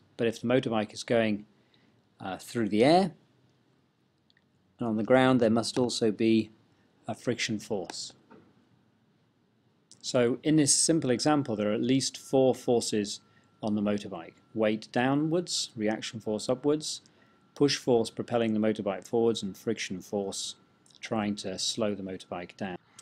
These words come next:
So I've used arrows to represent the forces on the motorbike, and these arrows are termed vectors, and they're just arrows that represent the forces. They show us two things.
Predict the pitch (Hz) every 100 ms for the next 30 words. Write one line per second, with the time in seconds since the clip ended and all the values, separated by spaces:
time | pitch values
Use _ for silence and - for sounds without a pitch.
0 | - - - _ - - 156 151 208 110
1 | 139 160 139 113 - 113 127 127 120 117
2 | 110 - 139 135 113 104 104 107 123 120
3 | 104 98 - - _ _ _ _ 127 185
4 | 175 160 151 151 131 123 110 107 - -
5 | 131 113 104 113 107 - 92 82 - -
6 | _ - _ - 123 120 107 170 170 -
7 | - - _ 139 143 160 170 170 - _
8 | 113 113 123 123 120 123 123 - - 143
9 | - 180 185 - - - - - _ _
10 | _ _ 113 - 123 107 - 180 - 160
11 | 107 82 - -